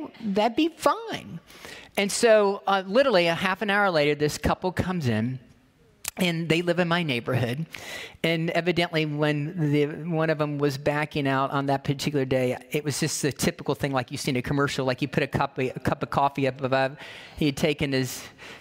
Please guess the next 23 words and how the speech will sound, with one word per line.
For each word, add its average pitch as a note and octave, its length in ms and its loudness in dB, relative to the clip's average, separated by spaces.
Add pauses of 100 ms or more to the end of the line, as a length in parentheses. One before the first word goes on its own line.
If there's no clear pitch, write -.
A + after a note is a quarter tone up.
(120)
put D#3 140 0
it D3 40 4
up C#3+ 140 0
top, C3 400 -2 (600)
and C3 200 0
just B2+ 220 -2
forgot F2 280 -6
about F2 200 -6
it. - 160 -8 (180)
And C3+ 160 -2
then B2+ 160 0
it C3 220 -4
fell D3+ 260 0
off C3+ 460 0
in C#3 80 0
the B2+ 60 4
middle C#3+ 180 0
of - 40 -2
the D#3+ 60 2
road. C#3+ 200 0 (840)
And, A#3+ 160 2
and A#3 120 2
so A3 260 4